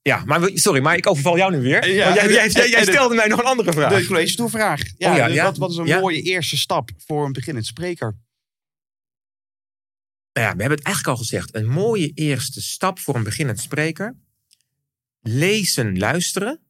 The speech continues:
Speaker 1: ja. Maar de echte tip, die komt van Quintilianus.
Speaker 2: Mhm.
Speaker 1: En die ons-,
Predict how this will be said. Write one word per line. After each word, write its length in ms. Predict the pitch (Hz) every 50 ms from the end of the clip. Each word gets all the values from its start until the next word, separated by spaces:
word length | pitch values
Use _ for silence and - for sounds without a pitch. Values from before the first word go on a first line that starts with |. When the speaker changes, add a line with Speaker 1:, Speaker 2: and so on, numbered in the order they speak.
| _ _ _
Speaker 1:
ja. 520 | - 117 101 107 113 135 160 202 254 285 - _ _ _ _ _ _ _ _ _ _ _ _ _ _ _ _ _ _
Maar 120 | - 110
de 160 | 107 - - -
echte 480 | - 233 285 262 - - - 143 - -
tip, 380 | - 254 311 - - - - - _ _ _ _ _ _ _ _ _ _
die 140 | - 131 120
komt 220 | - 233 240 202
van 120 | - 170 147
Quintilianus. 760 | - 147 135 117 113 110 110 113 139 160 202 277 320 - -
Speaker 2:
Mhm. 300 | 139 123 110 123 175 208 - - - _ _ _ _ _ _
Speaker 1:
En 220 | - 120 127 135 127
die 440 | 139 127 127 131 127 135 143 143 139
ons-, 240 | 156 139 135 -